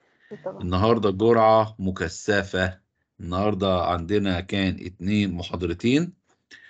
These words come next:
Speaker 2: والمحاضرتين، آه، جرعة مكثفة طبعا أنا عارف،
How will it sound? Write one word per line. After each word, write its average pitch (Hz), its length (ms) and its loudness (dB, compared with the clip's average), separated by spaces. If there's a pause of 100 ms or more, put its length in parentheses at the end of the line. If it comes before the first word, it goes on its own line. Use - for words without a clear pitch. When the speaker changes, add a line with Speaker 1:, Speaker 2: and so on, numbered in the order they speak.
(220)
Speaker 2:
والمحاضرتين، 95 1120 2
آه، 87 720 -4
جرعة 101 380 4
مكثفة 92 680 -2
طبعا 98 400 0
أنا 87 100 -2
عارف، 113 460 0